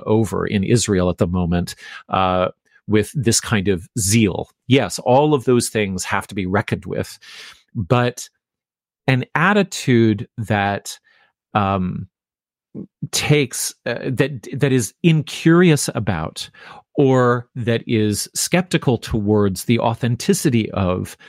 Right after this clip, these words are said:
people's religious experience when they say that religious experience is helping them understand the world in more empathetic and solidarity promoting ways, that's a mistake.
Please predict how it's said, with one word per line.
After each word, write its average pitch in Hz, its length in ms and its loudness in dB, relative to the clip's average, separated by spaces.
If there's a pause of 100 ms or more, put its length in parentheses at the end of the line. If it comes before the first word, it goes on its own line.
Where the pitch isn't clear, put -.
(420)
people's 123 560 2
religious 131 480 2
experience 107 720 0 (420)
when 131 300 0
they 131 160 0
say 156 480 2
that 139 240 0
religious 123 420 0
experience 120 560 2
is 113 140 0
helping 127 480 0
them 117 180 0 (120)
understand 117 840 0
the 107 60 0
world 104 400 0
in 98 120 -2
more 107 320 2
empathetic 104 600 0
and 101 120 -2
solidarity 101 580 0
promoting 101 400 -4
ways, 104 420 2 (400)
that's - 220 -2
a 170 60 2
mistake. 117 520 -2